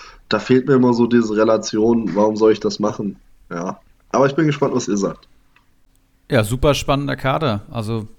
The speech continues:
Speaker 2: wir können gerne eins zu eins tauschen. Du hast viele Jungs dabei, die ich auf jeden Fall gerne hätte oder zu früh verkauft hab, so kann man's auch mal sagen. Du hast halt schon gesagt, du hast keine Big Gun. Das ist auch so der größte Kritikpunkt, würd ich sagen. Du hast jetzt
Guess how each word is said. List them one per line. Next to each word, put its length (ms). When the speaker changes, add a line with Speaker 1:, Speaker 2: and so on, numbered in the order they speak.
Speaker 2:
wir 80
können 280
gerne 300
eins 280
zu 80
eins 240
tauschen. 460
Du 80
hast 160
viele 240
Jungs 260
dabei, 540
die 160
ich 200
auf 120
jeden 160
Fall 140
gerne 260
hätte 400
oder 340
zu 160
früh 220
verkauft 480
hab, 140
so 120
kann 140
man's 160
auch 100
mal 140
sagen. 420
Du 100
hast 220
halt 160
schon 160
gesagt, 320
du 60
hast 160
keine 180
Big 220
Gun. 160
Das 220
ist 280
auch 140
so 140
der 100
größte 340
Kritikpunkt, 600
würd 140
ich 100
sagen. 380
Du 60
hast 120
jetzt 340